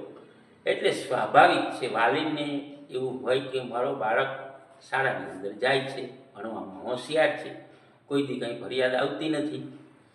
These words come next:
તો એના વાલી શાળાની અંદર ગયા કે મારું બાળક નાપાસ કઈ રીતે થાય. તો શાળાના પ્રિન્સિપાલે એમને આખો રેકોર્ડ બતાવ્યો કે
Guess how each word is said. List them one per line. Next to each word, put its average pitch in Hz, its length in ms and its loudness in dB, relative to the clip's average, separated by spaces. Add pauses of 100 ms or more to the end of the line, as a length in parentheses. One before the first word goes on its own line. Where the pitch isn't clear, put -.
(460)
તો 214 100 6 (960)
એના 139 320 4 (480)
વાલી 127 340 0
શાળાની 107 420 0
અંદર 95 260 -6
ગયા 131 260 6 (2000)
કે 208 80 -4
મારું 165 320 6
બાળક 156 380 6 (640)
નાપાસ 143 440 4
કઈ 110 180 -2
રીતે - 300 -8
થાય. - 200 -18 (1200)
તો - 60 -4 (120)
શાળાના 101 440 0
પ્રિન્સિપાલે 135 680 2 (880)
એમને 120 280 -4 (340)
આખો - 180 -6 (120)
રેકોર્ડ 127 340 2
બતાવ્યો 98 440 0 (480)
કે - 80 -10